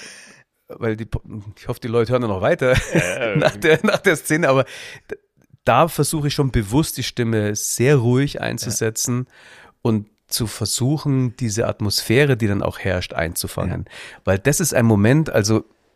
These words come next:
Speaker 1: ich war jetzt in New York, in, in Wimbledon und in Paris, in Roland Garros, bei diesen Turnieren war ich vor Ort auch, also wenn man die vier Grand Slams nimmt, in Melbourne war ich noch nicht vor Ort. Und ich weiß genau, wie das da ist an der Stelle, wo die stehen. Ich habe mir das alles schon anschauen dürfen und können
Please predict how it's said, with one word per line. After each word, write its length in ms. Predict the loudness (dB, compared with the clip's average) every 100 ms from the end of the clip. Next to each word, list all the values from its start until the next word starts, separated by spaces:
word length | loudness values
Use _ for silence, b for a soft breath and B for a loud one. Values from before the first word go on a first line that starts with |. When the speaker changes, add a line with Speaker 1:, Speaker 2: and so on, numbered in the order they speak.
| _
Speaker 1:
ich 180 | -10 -2
war 160 | 2 2
jetzt 500 | 2 -2 -4 -6 -10 _ -20 -18 -16 -6
in 160 | 0
New 80 | 2
York, 380 | 4 4 2 0
in, 320 | -2 -2 -2
in 160 | -2 0
Wimbledon 440 | 2 2 0 -2
und 600 | -2 -2 0 0 -4 -14 _ _ _ _ _ _ _ _ _ -2
in 120 | 2
Paris, 380 | 2 2 0 2
in 60 | 2
Roland 280 | 4 4
Garros, 380 | 2 2 2 0 -8 -16 -8
bei 100 | -4
diesen 180 | -2 -2
Turnieren 300 | 0 2 2
war 120 | 4 2
ich 80 | 2
vor 140 | 0
Ort 220 | 2 0
auch, 120 | 0
also 160 | 0 0
wenn 80 | -2
man 80 | -2
die 100 | -4
vier 200 | -4 -4
Grand 200 | -4 -4
Slams 300 | -4 -4 -2
nimmt, 140 | -2
in 60 | 0
Melbourne 280 | -2 -2 -2
war 80 | -2
ich 60 |
noch 60 | -2
nicht 120 | -4
vor 120 | -2 0
Ort. 160 | -2 B B B B B B
Und 160 | -4
ich 100 | -2
weiß 260 | 2 2 2
genau, 420 | 0 4 4 4
wie 80 | 2
das 200 | 0 0
da 160 | 2 2
ist 200 | 2 0
an 100 | -2
der 80 | -2
Stelle, 360 | 0 0 0
wo 100 | -2
die 100 | -2
stehen. 380 | -4 -2 -2 -2
Ich 80 | -6
habe 100 | -8
mir 60 | -6
das 120 | -8
alles 240 | -4 -4 -2
schon 140 | -4
anschauen 440 | -2 -4 0 0 4
dürfen 420 | 4 4 0 -4
und 200 | -4 -4
können 360 | -2 0 0